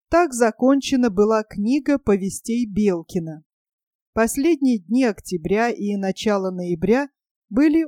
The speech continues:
отданы драматургии. За десять дней Пушкин написал «Скупого рыцаря», «Моцарта и Сальери», «Каменного гостя».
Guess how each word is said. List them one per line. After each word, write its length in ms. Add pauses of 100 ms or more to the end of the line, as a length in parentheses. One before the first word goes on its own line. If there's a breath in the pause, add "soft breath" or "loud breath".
отданы 560
драматургии. 1040 (500)
За 240
десять 460
дней 340
Пушкин 440
написал 580
«Скупого 600
рыцаря», 640 (520)
«Моцарта 680
и 280
Сальери», 800 (360)
«Каменного 640
гостя». 680